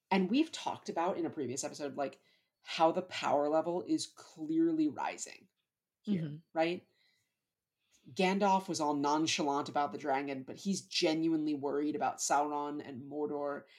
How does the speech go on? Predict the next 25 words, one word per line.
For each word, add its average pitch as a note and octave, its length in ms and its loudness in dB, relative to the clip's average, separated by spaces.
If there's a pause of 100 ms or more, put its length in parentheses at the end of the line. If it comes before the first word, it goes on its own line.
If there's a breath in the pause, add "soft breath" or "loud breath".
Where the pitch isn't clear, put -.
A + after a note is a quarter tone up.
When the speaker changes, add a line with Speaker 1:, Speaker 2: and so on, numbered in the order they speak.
(200 soft breath)
Speaker 1:
And E3 100 -2
they F3 100 2
refer F3+ 320 -2
to E3 180 -6
Sauron D3 520 -2
as D3 160 -4 (200)
the F3+ 240 0
enemy E3 500 0
with C#3 160 -6
a - 40 -12
capital D3 500 -4
E. D#3+ 320 -10 (1400)
And E3 420 4 (160)
this F3 280 2
other F3+ 320 4 (280)
enemy D#3+ 380 4
is D3 120 0
referred D3+ 280 -4
to D#3 140 -8
as B2+ 180 -8
the C#3 280 2
great C#3 600 -6
enemy, F#3+ 360 0
capital D3 500 -4
G, D3 320 -4